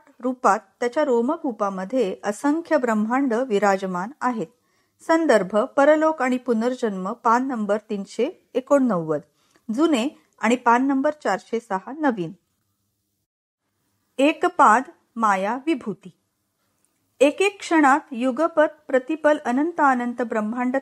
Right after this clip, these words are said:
तयार आणि नष्ट होतात. युग म्हणजे समय प्रमाण, प्रतिपल म्हणजे क्षणार्धात. महाविष्णूंचा एक सेकंद वजा महाकल्पाचा पूर्ण वेळ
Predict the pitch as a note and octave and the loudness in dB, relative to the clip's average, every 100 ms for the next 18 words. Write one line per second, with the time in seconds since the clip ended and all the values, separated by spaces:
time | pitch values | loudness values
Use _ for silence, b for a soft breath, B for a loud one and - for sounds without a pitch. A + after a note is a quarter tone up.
0 | A#3 G#3 G#3 A#3 - A#3 C#4 A3 - - | 0 2 0 -2 -6 -2 -2 -2 -4 -4
1 | C#4+ G#3 - E3+ F#3 - _ _ - D4 | -2 -4 -6 -6 -6 -10 _ _ 0 2
2 | C#4+ F4 E4 C#4 D4+ - A#3 B3 D4+ D#4+ | 4 4 4 2 -2 -2 -2 0 -2 -4
3 | A3 F3+ F3+ A#3 - C4 C4 E4 C4 B3+ | -8 -6 -6 -8 -6 -6 -4 -4 -2 0
4 | A#3 A3 G#3+ - G3+ G3 B3 C4+ A3+ F#3 | -2 -4 -6 -6 -4 -2 -2 -4 -8 -10
5 | - _ _ _ _ _ _ _ _ _ | -10 _ _ _ _ _ _ _ _ _
6 | _ B3+ C#4+ F4+ F4 C#4 C#4 B3+ C4 B3 | _ 4 6 4 2 -4 -4 -4 -2 -4
7 | - B3 - - A#3+ - G#3 G3+ G3 G3+ | -2 -4 -6 -8 -8 -4 -4 0 -2 0
8 | C4+ D#4+ C4 C#4 A#3+ A#3 C4+ C4+ B3+ C4 | 0 2 0 0 -2 -2 -2 -2 -2 -2
9 | B3 D4 C#4+ C4 C#4 D#4+ D#4 G#3 F3 | -2 -4 -4 -4 -2 -2 0 0 0